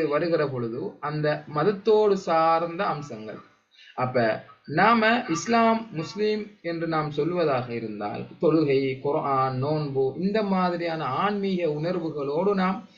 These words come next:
இறுதி காலத்தை கழிக்க வேண்டும் என்று ஆசைப்படுகிறோம். எனவேதான் அந்த இறுதி காலம் சிறப்பாக அமைய வேண்டும் என்றால்,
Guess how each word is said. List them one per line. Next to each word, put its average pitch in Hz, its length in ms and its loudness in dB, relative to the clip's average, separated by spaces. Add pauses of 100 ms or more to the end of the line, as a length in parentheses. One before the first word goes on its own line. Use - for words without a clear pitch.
(160)
இறுதி 208 340 0
காலத்தை 156 520 -2
கழிக்க 185 420 0
வேண்டும் 139 320 -4
என்று 170 200 -6
ஆசைப்படுகிறோம். 123 840 -8
எனவேதான் 180 580 0 (500)
அந்த 180 260 2
இறுதி 254 380 2
காலம் 202 380 2
சிறப்பாக 185 600 -2
அமைய 156 380 -2
வேண்டும் 147 400 -4
என்றால், 117 560 -2